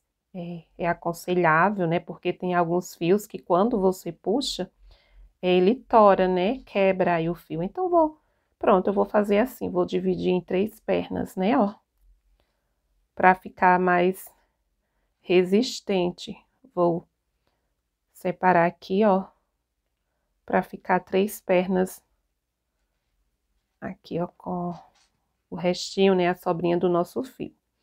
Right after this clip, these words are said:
certo? E agora, ó, vou passar aqui, ó, por dentro.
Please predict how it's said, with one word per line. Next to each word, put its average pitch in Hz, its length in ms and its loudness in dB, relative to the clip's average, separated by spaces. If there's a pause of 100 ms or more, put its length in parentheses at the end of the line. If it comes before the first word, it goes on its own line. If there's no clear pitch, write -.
(300)
certo? 220 500 -4 (400)
E 370 140 4
agora, 226 500 6
ó, 196 140 0 (260)
vou 196 320 2
passar 196 460 -2
aqui, 196 240 -4
ó, 190 60 6
por 202 280 -2
dentro. 196 640 0